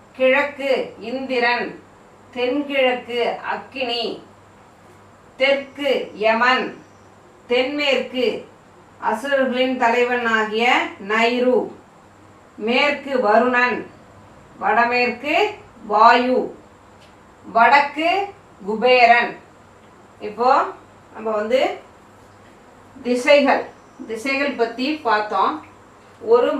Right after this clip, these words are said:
மனை சதுரமாகவோ செவ்வகமாகவோ இருக்க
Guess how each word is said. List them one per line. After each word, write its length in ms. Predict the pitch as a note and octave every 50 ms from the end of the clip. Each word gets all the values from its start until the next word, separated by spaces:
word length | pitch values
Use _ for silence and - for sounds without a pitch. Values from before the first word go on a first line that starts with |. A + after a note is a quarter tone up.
| A3+ G#3
மனை 320 | G#3 A3+ A#3+ B3 B3 C4 C#4 E4 F#4 - - - - - - - - - - - - - -
சதுரமாகவோ 880 | A#3 A3+ A3+ A3+ C4+ C#4+ D4 C#4 B3+ B3+ A#3 A3+ A#3+ A#3 A3 A3 A#3 C4+ E4+ E4+ - - - - - - - - - - - -
செவ்வகமாகவோ 960 | - B3+ B3+ A#3 A#3+ C4 C4+ C#4 D4+ D4 C4 A#3+ A#3+ A#3 A#3 A#3 A3 A#3 A#3+ C#4 C#4+ D4 B3+ A#3+
இருக்க 240 | B3 B3 B3 -